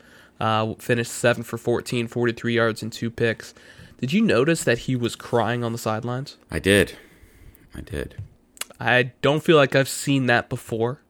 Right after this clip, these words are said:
Speaker 1: Um, understand it's an emotional game, but he had to kind of figure that, you know, there was reason that he was pulled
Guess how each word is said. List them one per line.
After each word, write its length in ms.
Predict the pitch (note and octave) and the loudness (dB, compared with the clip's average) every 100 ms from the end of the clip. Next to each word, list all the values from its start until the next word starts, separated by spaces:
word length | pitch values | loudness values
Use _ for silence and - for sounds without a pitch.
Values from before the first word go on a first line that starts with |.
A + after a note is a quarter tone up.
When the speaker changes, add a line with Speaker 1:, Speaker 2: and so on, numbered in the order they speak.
| _ - - - _ _ | _ -20 -20 -20 _ _
Speaker 1:
Um, 720 | - A2 G#2+ G2 G2 A2 - - _ _ - | -2 -2 0 -4 -6 -6 -6 -6 _ _ -6
understand 440 | A#2+ B2 A#2+ B2 | -2 -2 0 0
it's 120 | A#2+ B2+ | 0 -2
an 60 | |
emotional 420 | A#2+ A#2+ A#2+ - | -2 -2 -2 -4
game, 300 | A#2 A2+ A#2 | -2 0 0
but 180 | A#2 G2+ | 0 -2
he 160 | B2+ B2 | -2 -2
had 140 | A#2 | 0
to 80 | A2 | 0
kind 200 | - A2+ | -2 -2
of 80 | A2 | -2
figure 520 | - A#2 G#2+ G#2+ A2+ | -2 -2 -2 -6 -6
that, 340 | A#2 G#2 G#2 - _ _ _ _ _ - | -4 -4 -6 -14 _ _ _ _ _ -12
you 140 | A2+ | -6
know, 100 | G#2 | -4
there 140 | G#2+ A2+ | -2 -2
was 240 | A#2 - | -4 -4
reason 460 | A#2 A2+ G#2+ G#2+ B2+ | -4 -2 -6 -8 -4
that 180 | A2 A#2 | -4 -2
he 140 | A2 | -6
was 160 | G#2 - | -8 -8
pulled 400 | - G#2 G2+ | -6 -6 -8